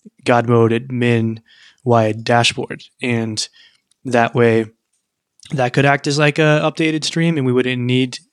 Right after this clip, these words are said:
uh, a third party dependency, and we could play with sockets. Um, <laughs>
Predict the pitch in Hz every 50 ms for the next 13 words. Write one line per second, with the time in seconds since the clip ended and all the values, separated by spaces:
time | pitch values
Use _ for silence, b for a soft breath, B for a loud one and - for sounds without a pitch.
0 | - 180 147 135 131 127 127 127 135 135 - 131 - 139 131 127 - 139 131 131
1 | 127 131 127 131 135 135 131 - 143 143 139 B B B B B B B B B
2 | B B B B 139 131 123 120 - 131 - 127 123 120 113 - 127 117 120 -
3 | 135 135 - - - - - - _ _ _ _ b b b b b b b b
4 | b b b b - - 123 117 113 110 107 104